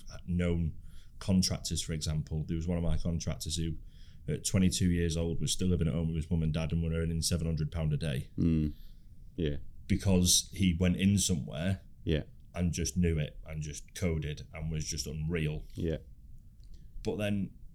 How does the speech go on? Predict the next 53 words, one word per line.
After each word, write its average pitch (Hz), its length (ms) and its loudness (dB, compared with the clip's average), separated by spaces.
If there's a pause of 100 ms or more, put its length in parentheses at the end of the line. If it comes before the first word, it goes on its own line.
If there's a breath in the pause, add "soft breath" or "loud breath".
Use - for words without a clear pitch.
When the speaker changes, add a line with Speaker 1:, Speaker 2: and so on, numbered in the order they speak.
(140)
Speaker 1:
for, - 140 -6 (260)
for 95 80 -8
people 107 360 4
coming 98 260 2
through 90 280 0
that 90 140 -2
haven't 87 280 0
got 90 240 -2
that 82 240 -6 (100)
high 90 380 0
level 85 260 2
skill 90 320 -2
set, - 380 -4 (760 soft breath)
they 95 80 6
need 95 260 6
somewhere 87 280 0
to 87 140 -4
go 87 180 0
and 82 220 0
still 95 320 4
learn 90 460 4 (120)
Speaker 2:
Mm. 82 140 2
Speaker 1:
after 82 240 0
they've 90 220 0
left. - 580 -8
After 101 160 -6 (100)
they've 92 160 0
left, 95 160 -2
it's 95 140 -8
like 107 180 -2 (160)
the, 98 160 -2 (140)
like 95 200 2
the 98 100 -2
analogy 95 260 2
you 87 80 0
used 85 260 -2
earlier. 95 220 0
You 90 160 0
learn 98 160 0
how 95 80 -4
to - 120 -6
drive 90 260 -2
after - 160 -8
you 82 60 -6
pass 90 200 -8
your 85 100 -10
test. - 460 0
Speaker 2:
Yeah, 80 260 2 (200)
no, 92 100 0
you're 90 140 4
absolutely - 320 -4
spot 76 200 -2
on. 80 100 -4